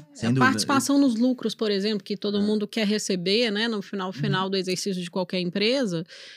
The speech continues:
Speaker 2: as pessoas não entendem que o apagar de luzes vai ser uma despesa administrativa que vai incorrer lá no final do
Speaker 1: No, no
Speaker 2: resultado.
Speaker 1: final.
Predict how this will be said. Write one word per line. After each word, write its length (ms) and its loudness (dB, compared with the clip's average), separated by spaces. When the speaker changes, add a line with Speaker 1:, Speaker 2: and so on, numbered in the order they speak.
Speaker 2:
as 160 -2
pessoas 320 2
não 100 6
entendem 540 2
que 100 -4
o 80 2
apagar 560 2
de 100 0
luzes 540 2
vai 260 2
ser 180 -2
uma 140 4
despesa 460 -2
administrativa 800 -2
que 100 -10
vai 120 0
incorrer 440 0
lá 280 4
no 100 2
final 380 0
do 80 2
Speaker 1:
No, 0 -
no 60 4
Speaker 2:
resultado. 520 4
Speaker 1:
final. 300 2